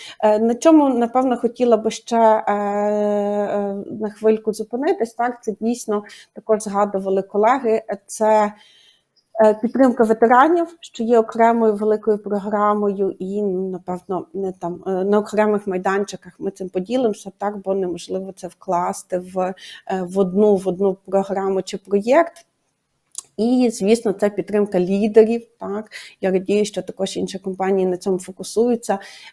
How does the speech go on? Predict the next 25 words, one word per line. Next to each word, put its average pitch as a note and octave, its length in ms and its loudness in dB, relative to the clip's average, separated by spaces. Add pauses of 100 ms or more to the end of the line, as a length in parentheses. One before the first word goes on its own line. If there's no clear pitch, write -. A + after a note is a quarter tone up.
Е, G3 140 0
як G#3 400 4
мені G3 260 2
бути, G3 680 -2
е, F#3 1040 -6
як G3 340 2
мені F#3+ 160 2
бути F#3 260 -4
лідером, G3 520 0
прикладом F#3 500 -2
під F3+ 140 -12
час F#3+ 240 -6
війни, G3 220 0
як G#3 220 4
в - 80 -18
першу A#3 340 4
чергу G3+ 360 0
допомагати F#3+ 720 -4
собі, F#3+ 560 -2
надягати G3 520 -2
цю - 180 -12
кисневу F#3+ 480 -6
маску G3 400 -4
на F#3+ 100 -8
себе, A3+ 380 -2